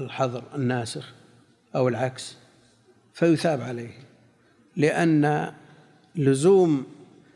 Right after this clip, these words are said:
الحكم بالدليل من بلوغه، من بلوغه. نعم.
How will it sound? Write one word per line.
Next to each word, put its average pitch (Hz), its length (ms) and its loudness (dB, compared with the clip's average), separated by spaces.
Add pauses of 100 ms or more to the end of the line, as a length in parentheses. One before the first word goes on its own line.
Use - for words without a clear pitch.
(260)
الحكم 143 560 0
بالدليل 170 800 2 (460)
من 165 240 2
بلوغه، 143 640 0 (1300)
من 143 200 2
بلوغه. 143 440 0 (1300)
نعم. 110 300 -2